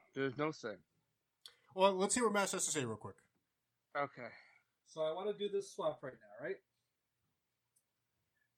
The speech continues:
Speaker 3: Now, I eventually will need to keep my quarterback upright, like,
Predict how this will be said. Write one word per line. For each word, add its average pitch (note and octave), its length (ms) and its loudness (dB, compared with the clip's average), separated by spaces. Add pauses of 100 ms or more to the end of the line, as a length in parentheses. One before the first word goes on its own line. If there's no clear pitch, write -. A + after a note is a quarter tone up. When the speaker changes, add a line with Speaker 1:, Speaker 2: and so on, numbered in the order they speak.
(220)
Speaker 3:
Now, E3 340 2 (1900)
I G3+ 100 6
eventually A#3+ 500 2
will F#3+ 180 -4
need E3 480 -6 (960)
to - 80 -20 (260)
keep C3 180 -8 (560)
my C#3+ 100 -6
quarterback D#3 520 2
upright, - 300 -18 (1700)
like, D#3+ 200 4